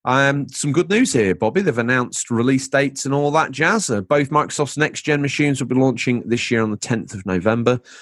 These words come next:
So how much will the Xbox Series X cost? Microsoft has finally revealed the Xbox Series X price is four hundred and forty-nine pounds, four hundred and forty-nine dollars, four hundred and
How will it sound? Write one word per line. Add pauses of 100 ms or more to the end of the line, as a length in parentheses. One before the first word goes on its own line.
(180)
So
how
much
will
the
Xbox
Series
X
cost? (140)
Microsoft
has
finally
revealed
the
Xbox
Series
X
price
is
four
hundred
and
forty-nine
pounds, (340)
four
hundred
and
forty-nine
dollars, (560)
four
hundred
and